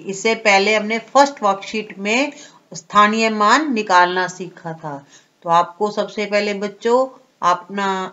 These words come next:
अपना नाम लिखना है यहाँ पर, विद्यार्थी का नाम की जगह पर, और date लिखनी है, ठीक है।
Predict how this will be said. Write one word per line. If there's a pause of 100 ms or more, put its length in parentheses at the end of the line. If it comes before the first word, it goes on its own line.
अपना
नाम
लिखना
है
यहाँ
पर,
विद्यार्थी
का
नाम
की
जगह
पर,
और (600)
date
लिखनी
है, (200)
ठीक
है।